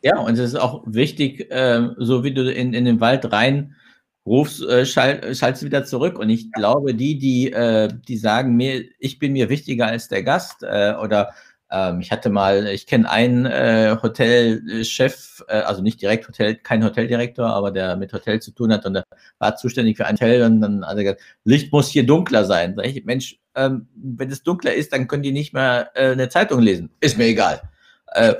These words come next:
Speaker 1: Flur muss dunkler sein, äh, ähm, oder Musik muss lauter sein.“ Sag ich, „Ja, wenn die Musik laut ist, dann, äh, dann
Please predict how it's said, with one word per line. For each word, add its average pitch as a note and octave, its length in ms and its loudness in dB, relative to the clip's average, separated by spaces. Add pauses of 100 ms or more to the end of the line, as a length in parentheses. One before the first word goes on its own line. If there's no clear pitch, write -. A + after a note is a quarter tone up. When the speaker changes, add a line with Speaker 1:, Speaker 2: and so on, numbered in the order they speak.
Speaker 1:
Flur D#3+ 240 8
muss D3 200 2
dunkler C#3+ 380 4
sein, G2 320 0
äh, A2+ 200 6
ähm, A#2 460 -2
oder A2 280 -2
Musik B2+ 340 -2
muss C3+ 200 -4
lauter C3 340 4
sein.“ F2+ 360 -2
Sag G#2+ 120 -8
ich, - 80 -12
„Ja, A#2+ 120 -6
wenn A#2 120 -4
die A2+ 40 0
Musik A#2 300 -4 (100)
laut C#3+ 340 -6
ist, G2+ 340 -10
dann, F#2+ 180 -10 (460)
äh, A2+ 300 2 (120)
dann A2 500 -6